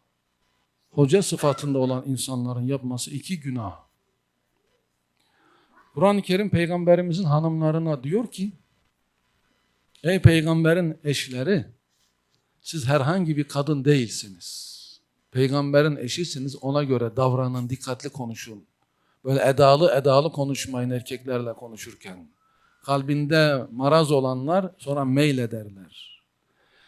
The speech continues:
Sizden birisi bir sevap işlerse diğerlerinden iki kat fazla alır.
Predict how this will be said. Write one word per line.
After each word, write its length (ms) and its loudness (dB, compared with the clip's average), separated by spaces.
Sizden 640 4
birisi 500 0
bir 140 2
sevap 480 4
işlerse 800 0
diğerlerinden 800 2
iki 280 -6
kat 220 -6
fazla 380 0
alır. 600 0